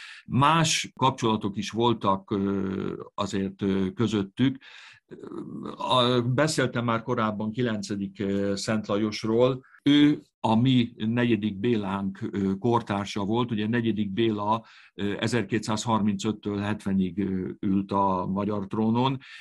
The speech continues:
Ö, Szent Lajos pedig, mint, ö, korábban említettem, ezerkétszázhuszonhattól ezerkétszázhetvenig irányította Franciaországot. Ebből igazából,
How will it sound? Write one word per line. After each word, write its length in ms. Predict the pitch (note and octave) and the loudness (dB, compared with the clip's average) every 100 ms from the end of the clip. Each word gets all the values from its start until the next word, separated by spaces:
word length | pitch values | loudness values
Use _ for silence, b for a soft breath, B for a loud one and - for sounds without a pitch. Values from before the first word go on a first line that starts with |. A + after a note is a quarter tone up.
| B | B
Ö, 320 | G#2 G#2+ G#2 G2+ | -2 0 -2 -2
Szent 280 | C3 B2 | -2 0
Lajos 340 | A2+ G#2 A2+ - | 0 0 -2 -4
pedig, 300 | G#2 G2 F#2+ | -4 -2 -2
mint, 520 | G2 F#2+ F#2+ F#2 - | -2 0 -2 -2 -6
ö, 520 | G2 F#2+ F#2 F2 E2+ E2+ _ | -4 -2 -4 -4 -4 -8 _
korábban 460 | G#2+ G2 F#2+ F#2+ G#2+ | -4 -2 0 0 2
említettem, 640 | A#2 G#2+ G#2+ G2 - G2 G2 B B | 2 2 0 -4 -2 -4 -4 B B
ezerkétszázhuszonhattól 1300 | A2 A2+ G#2+ A2 G#2 G2+ - - G2+ G2 G2+ - G#2 | -2 0 2 0 -2 -2 -4 -4 -2 -2 -2 -4 -4
ezerkétszázhetvenig 2500 | G#2+ G#2 G2+ G2+ G2 G2+ G2 G2+ G2 F#2+ F#2+ G#2+ E2 - D#2 F#2+ - - G2+ G#2+ G2+ A2+ G#2+ G2 F#2 F#2+ | -2 -2 -2 -2 -2 0 0 0 -2 -4 -6 -6 -8 -8 -8 -8 -6 -2 -2 -2 -2 -2 0 -2 -2 -4
irányította 720 | - G2 G2 F#2+ - F#2+ F#2+ | -2 0 2 0 -2 -6 -4
Franciaországot. 920 | G2 G2+ G2 G#2+ G2+ A#2 G#2+ A#2+ C3+ - B B B B B - | -2 -2 0 0 0 0 0 2 0 -2 B B B B B -2
Ebből 760 | D3 C3 B2 B2 C3+ B2+ - _ _ | 0 2 4 4 4 2 -4 _ _
igazából, 880 | C3+ B2+ A2 A#2 A2 G#2 A2 G#2+ - | 0 2 2 2 2 0 -4 -4 -10